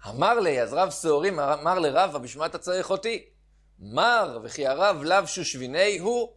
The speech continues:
וכי הוא לא מה-, וכי אתה לא מהידידים של מלאך המוות?"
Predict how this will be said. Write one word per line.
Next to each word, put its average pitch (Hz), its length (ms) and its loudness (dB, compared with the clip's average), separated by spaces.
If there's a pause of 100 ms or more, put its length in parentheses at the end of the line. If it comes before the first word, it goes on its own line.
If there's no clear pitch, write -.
(220)
וכי 127 200 -6
הוא 156 120 0
לא 196 100 4
מה-, 196 360 0
וכי 151 180 -2
אתה 147 140 0
לא 185 120 4
מהידידים 170 640 -4
של 160 160 -4
מלאך 156 300 0
המוות?" 185 460 0